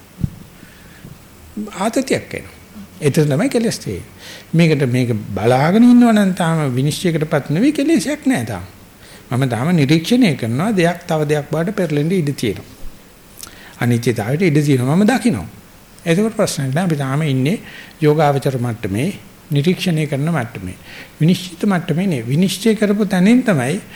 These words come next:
ඔය කෙලෙස්, කෙලෙස් බවට පත් වෙන්න පටන් අරගන්නේ.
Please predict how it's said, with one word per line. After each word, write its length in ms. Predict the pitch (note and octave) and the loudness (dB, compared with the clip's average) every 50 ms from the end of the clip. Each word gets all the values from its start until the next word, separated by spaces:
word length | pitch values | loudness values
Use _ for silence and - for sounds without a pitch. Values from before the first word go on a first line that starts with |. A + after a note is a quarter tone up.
| - - - - - | -20 -20 -20 -14 -4
ඔය 160 | - D#3+ E3 | -2 -2 -2
කෙලෙස්, 380 | D#3 - D#3+ D#3 E3 F#3 - - - - - - - - - - - | 0 0 0 0 0 0 0 0 -2 -2 -4 -6 -10 -12 -16 -18 -4
කෙලෙස් 300 | - - C#3+ D3+ D3 - | 0 2 2 2 0 0
බවට 300 | - F3 D#3 D3+ D3 D#3+ | 0 0 2 2 0 0
පත් 240 | - D3 C#3 - | -2 -4 -4 -2
වෙන්න 180 | - C#3+ C3+ E3 | -2 -2 -2 -2
පටන් 280 | E3 D#3+ C#3+ B2 A#2 A2 | -2 -4 -6 -6 -6 -6
අරගන්නේ. 280 | G#2+ A2 - - - | -8 -8 -10 -14 -16